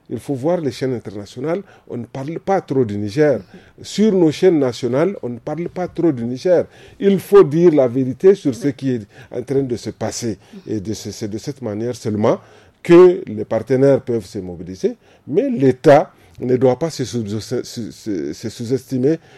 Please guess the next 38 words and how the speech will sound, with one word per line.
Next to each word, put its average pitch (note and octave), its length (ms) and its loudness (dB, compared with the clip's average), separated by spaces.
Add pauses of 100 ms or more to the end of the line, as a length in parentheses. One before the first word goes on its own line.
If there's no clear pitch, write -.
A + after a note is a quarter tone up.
(100)
le C3 200 -2
peu F3 320 8
qu'il A2 220 -6
peut A#2 180 -8
faire, B2 320 0 (360)
il A#2 280 -2
doit C#3 240 8
le A2 160 4
faire, F#2+ 320 -6 (340)
parce B2 180 -4
que, D3+ 280 -2 (440)
euh, - 120 -8
c'est - 200 -10
sauver C3 380 -2 (100)
au E3 140 6
moins E3 360 4
une A2+ 180 -4
vie, G#2 200 -6 (360)
la A#2+ 200 0
vie C3+ 220 0
d'une C3+ 220 2
famille, G#2+ 420 -4
la A2+ 160 -2
situation C3+ 560 -2
d'un C3+ 200 2
village, A2 460 -4
c'est - 220 -2
ainsi D#3+ 240 -6
que C#3+ 140 -2
ça A2+ 160 -2
marche. G2 280 -6 (300)
Mais C3+ 340 4 (280)
c'est - 280 -6
extrêmement C#3+ 600 0
difficile, C#3 560 -6 (280)
euh, F#2+ 480 -8
encore B2 360 -2
que, A2+ 260 -4